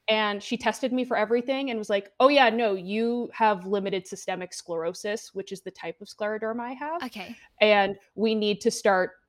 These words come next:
Speaker 1: getting you kind of figuring out what all of the things we need to do are because you have been dealing with this for quite some time." So in a weird roundabout way, I ended up getting my diagnosis because of a foot fracture.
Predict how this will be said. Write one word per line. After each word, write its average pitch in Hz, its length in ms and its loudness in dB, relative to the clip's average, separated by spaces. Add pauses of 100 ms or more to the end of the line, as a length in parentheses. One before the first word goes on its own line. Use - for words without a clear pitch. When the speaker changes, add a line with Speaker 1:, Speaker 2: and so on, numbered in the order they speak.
(260)
Speaker 1:
getting 196 360 4
you 180 380 -2 (160)
kind 190 180 -2
of 175 240 -8 (220)
figuring 262 440 6
out 226 240 8
what 208 320 6
all 202 240 6
of 190 100 -2
the 190 60 -4
things 185 260 -4
we 190 80 -4
need 180 140 -6
to 180 80 -10
do 170 240 -4
are 160 320 -2
because 175 380 -4 (160)
you 185 340 -8
have 185 160 -10
been 185 180 -6
dealing 160 280 -4
with 113 100 -8
this - 160 -10
for - 100 -10
quite - 280 -10
some - 160 -14
time." 110 360 -10 (440)
So 214 380 8 (400)
in 254 120 10
a 240 60 10
weird 294 400 6
roundabout 262 540 4
way, 165 360 2
I 190 120 2
ended 196 200 0
up 190 120 -2
getting 185 240 0
my 180 100 -2
diagnosis 180 760 -4
because 196 420 -2
of 185 140 -4
a 170 140 -2
foot - 300 -4
fracture. - 540 -4